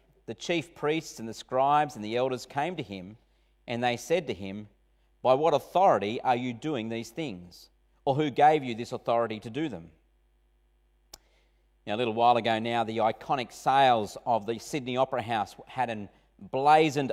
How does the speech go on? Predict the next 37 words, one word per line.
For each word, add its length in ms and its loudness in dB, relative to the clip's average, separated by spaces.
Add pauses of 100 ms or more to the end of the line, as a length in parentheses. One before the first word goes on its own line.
across 380 0
them 120 -6
in 80 -4
big 160 -8
red 160 0
letters, 340 -4 (340)
"No 260 2
war." 520 0 (1080)
Uh, 80 -14
it 60 -10
was 120 -4
actually 260 0
the 80 -4
protest 480 0
of 120 -12
two 220 -6
men 400 -6 (420)
directed 340 -2
at 100 -4
the 80 -10
Australian 540 -4
government 360 0
of 80 -4
the 80 -6
time, 540 0 (340)
uh, 160 -4
for 200 -4
going 420 2
to 100 -8
war 340 2
against 300 -6
Iraq. 680 -6 (1080)
But 100 -6
no 240 4
matter 300 0
the 140 0
rightness 760 0